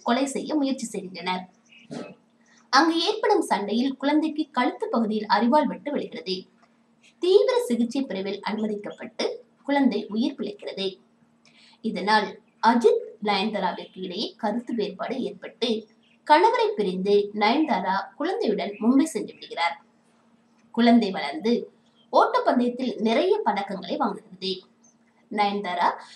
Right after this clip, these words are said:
தந்தை விட்டு சென்ற தொழிலை வெற்றிகரமாக நடத்தி வருகிறார். ஊர் திருவிழாவிற்கு மனைவி, குழந்தையை அழைத்து வர அஜித் மும்பை வருகிறார். நயன்தாராவை சந்திக்க முயல்கிறார். நயன்தாரா கணவரை சந்திக்க மறுக்கிறார். இந்த நிலையில்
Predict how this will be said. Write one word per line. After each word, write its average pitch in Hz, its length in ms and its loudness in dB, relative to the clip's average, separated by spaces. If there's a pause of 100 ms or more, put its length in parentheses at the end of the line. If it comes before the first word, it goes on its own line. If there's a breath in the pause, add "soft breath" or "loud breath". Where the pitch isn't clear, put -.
(180 loud breath)
தந்தை 415 340 4
விட்டு 359 280 -2
சென்ற 233 220 0
தொழிலை 202 420 -2
வெற்றிகரமாக 233 720 -4
நடத்தி - 260 -10
வருகிறார். 175 460 -4 (720)
ஊர் 339 260 2
திருவிழாவிற்கு 185 720 -6 (480 loud breath)
மனைவி, 392 480 6
குழந்தையை 214 480 0
அழைத்து 202 380 -4
வர - 400 -4 (100)
அஜித் 226 400 -4 (120)
மும்பை 269 340 2
வருகிறார். 180 480 -4 (580)
நயன்தாராவை 233 680 0
சந்திக்க 226 580 -4
முயல்கிறார். - 540 -2 (640)
நயன்தாரா 180 520 0 (220)
கணவரை 403 380 4
சந்திக்க 226 520 -2
மறுக்கிறார். 160 580 -2 (580)
இந்த 214 260 2
நிலையில் 202 440 -4